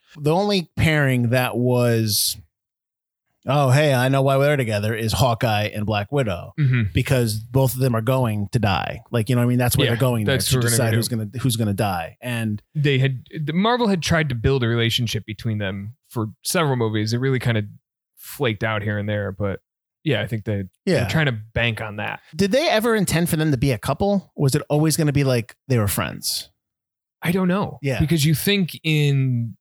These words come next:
Speaker 2: A-, Avengers, the original Avengers movie, they, they have some couple tendencies.
Speaker 1: Well, they do with Black Widow. They do that with Captain America.
Speaker 2: Yep.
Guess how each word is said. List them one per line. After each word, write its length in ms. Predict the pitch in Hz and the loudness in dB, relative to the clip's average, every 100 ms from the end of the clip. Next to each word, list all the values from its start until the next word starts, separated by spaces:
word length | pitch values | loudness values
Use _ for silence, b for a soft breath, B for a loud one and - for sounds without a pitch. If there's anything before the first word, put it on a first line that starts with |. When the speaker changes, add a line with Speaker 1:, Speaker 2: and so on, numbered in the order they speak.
| _ | _
Speaker 2:
A-, 200 | 147 151 - | -6 -4 -2
Avengers, 520 | 127 131 135 110 104 | 2 2 2 0 -2
the 80 | 113 | -2
original 320 | 123 123 113 | -2 0 -2
Avengers 320 | 104 104 104 | -2 -6 -6
movie, 240 | 107 104 107 | -6 -6 -6
they, 240 | 107 107 | -4 -4
they 220 | 104 110 | -4 -6
have 340 | 104 127 117 110 | -4 -2 0 0
some 420 | 127 110 104 101 | -2 -2 -4 -8
couple 300 | - 135 123 | -4 -2 -2
tendencies. 800 | 113 117 107 104 - 78 113 - - | -2 -2 -2 -6 -8 -8 -8 -8 -6
Speaker 1:
Well, 80 | 185 | -4
they 100 | 233 | -2
do 300 | 302 269 - 170 | -2 -4 -6 -4
with 160 | 214 | -2
Black 280 | 202 247 339 | 0 -2 -2
Widow. 200 | 254 233 | -2 0
They 120 | 143 127 | 0 0
do 180 | 160 | 0
that 180 | 156 147 - | 0 0 -2
with 160 | 113 107 _ _ _ - | -6 -8 _ _ _ -6
Captain 280 | 123 - 190 | -4 -2 -2
America. 540 | 165 90 92 98 117 | 0 0 0 0 0
Speaker 2:
Yep. 140 | 127 | -2